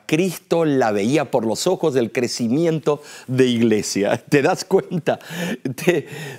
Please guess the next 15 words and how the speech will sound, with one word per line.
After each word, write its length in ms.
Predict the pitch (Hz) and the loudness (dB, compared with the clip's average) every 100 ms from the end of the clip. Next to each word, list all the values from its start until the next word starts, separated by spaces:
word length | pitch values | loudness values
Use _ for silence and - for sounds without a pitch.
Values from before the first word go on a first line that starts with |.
| _ | _
te 160 | 156 143 | 2 2
mira 720 | 135 160 175 180 196 185 - - - - _ _ | 2 2 2 2 0 -4 -10 -20 -20 -20 _ _
Cristo 560 | - 185 147 - 123 113 | 0 2 0 -4 -2 0
cuando 340 | - 101 101 | 0 2 0
tú 440 | - 165 175 185 - _ _ - - _ - | 0 0 2 0 -4 _ _ -20 -20 _ -8
aceptas 680 | 101 - 180 - 113 - - | -4 -2 -2 -2 -4 -4 -6
su 300 | - 147 131 | -4 0 2
llamado, 640 | 120 104 117 101 98 113 - - - - | 4 4 2 2 0 -2 -6 -20 -20 -6
lo 320 | 147 156 160 | 0 2 4
ve 380 | 156 226 226 - _ _ _ _ | 2 0 -2 -18 _ _ _ _
por 200 | 190 175 | 0 2
los 340 | 160 127 - 226 | 2 0 0 0
ojos 300 | 226 190 151 | 0 -2 0
del 220 | 135 120 | 0 0
crecimiento 1000 | 127 - - 117 156 185 180 156 165 | -2 -2 -2 0 2 2 0 0 -2